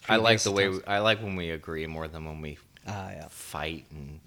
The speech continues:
Speaker 2: I know, it's, it's
Speaker 1: scream
Speaker 2: upsetting.
Speaker 1: at each other and
Speaker 2: Yeah.
Speaker 1: get so upset.
Speaker 2: <laughs>
Speaker 1: Um, okay, so
Speaker 2: And this is in contrast to what C S Lewis calls bulverism, which is the idea that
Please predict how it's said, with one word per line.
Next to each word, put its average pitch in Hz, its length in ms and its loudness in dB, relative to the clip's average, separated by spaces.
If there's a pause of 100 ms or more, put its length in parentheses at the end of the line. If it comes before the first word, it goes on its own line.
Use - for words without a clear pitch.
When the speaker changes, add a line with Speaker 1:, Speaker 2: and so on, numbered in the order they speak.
(140)
Speaker 2:
I 104 60 -4
know, 95 300 -6
it's, - 160 -6
it's 101 120 -4
Speaker 1:
scream - 280 0
Speaker 2:
upsetting. 87 400 2
Speaker 1:
at 87 60 -2
each 95 120 -10
other 82 400 -2
and 95 300 -4
Speaker 2:
Yeah. 98 60 -6
Speaker 1:
get 104 120 -8
so 87 300 -4
upset. - 640 -6 (280)
Speaker 2:
<laughs> 127 380 -2 (420)
Speaker 1:
Um, 98 600 2 (220)
okay, 151 520 4
so 120 600 4 (200)
Speaker 2:
And 127 100 -2
this 160 140 6
is 175 120 2
in 175 100 2
contrast 131 520 -2
to 107 60 -6
what 107 120 -4
C 113 180 0
S 107 140 -2
Lewis 107 160 -4
calls 98 180 -6
bulverism, 107 880 -2
which 117 200 -4
is 104 120 -2
the 104 160 -4
idea 104 400 -2
that 101 240 -4